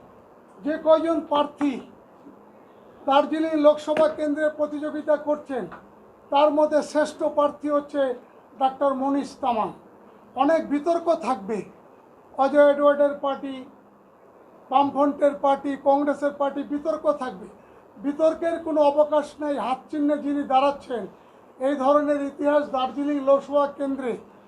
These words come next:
উনিশশো অষ্টআশি সালে ছিল, উনিশশো একানব্বই সালে ছিল, দুই হাজার চব্বিশ সালে আমরা কি দেখছি? অনিত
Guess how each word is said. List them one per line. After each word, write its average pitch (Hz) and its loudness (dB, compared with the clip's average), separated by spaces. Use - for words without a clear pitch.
উনিশশো 277 0
অষ্টআশি 285 0
সালে 277 -2
ছিল, 277 -2
উনিশশো 277 -2
একানব্বই 294 0
সালে 277 2
ছিল, 285 -4
দুই 285 0
হাজার 294 4
চব্বিশ 285 -4
সালে 285 2
আমরা 285 2
কি 294 -6
দেখছি? 285 -8
অনিত 294 0